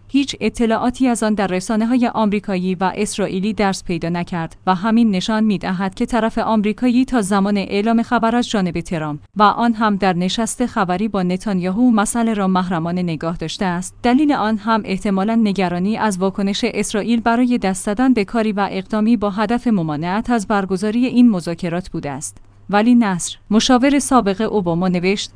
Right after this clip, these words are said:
«با اعلام علنی این که مذاکرات به صورت مستقیم خواهد بود، ترامپ ایران را در تنگنا قرار داد. تهران برای اینکه نشان ندهد موضعش را تغییر داده.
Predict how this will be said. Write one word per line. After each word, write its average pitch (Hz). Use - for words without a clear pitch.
«با 226
اعلام 233
علنی 208
این 247
که 247
مذاکرات 190
به 226
صورت 247
مستقیم 190
خواهد 160
بود، 233
ترامپ 233
ایران 180
را 190
در 185
تنگنا 185
قرار 160
داد. 143
تهران 233
برای 247
اینکه 240
نشان 208
ندهد 196
موضعش 190
را 202
تغییر 185
داده. 139